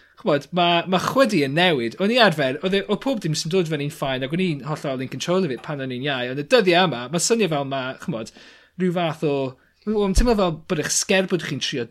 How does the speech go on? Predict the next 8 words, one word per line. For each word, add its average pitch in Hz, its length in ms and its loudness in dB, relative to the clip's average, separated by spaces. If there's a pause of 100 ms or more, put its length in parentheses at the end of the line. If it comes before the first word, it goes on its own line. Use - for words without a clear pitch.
dianc 151 340 -2
trwy'ch 135 300 -6 (160)
ceg 175 480 0
chi 127 180 -6
yn 120 140 -6
diwedd, 135 400 -2
just, - 160 -6 (2000)
ma'n, 175 260 -2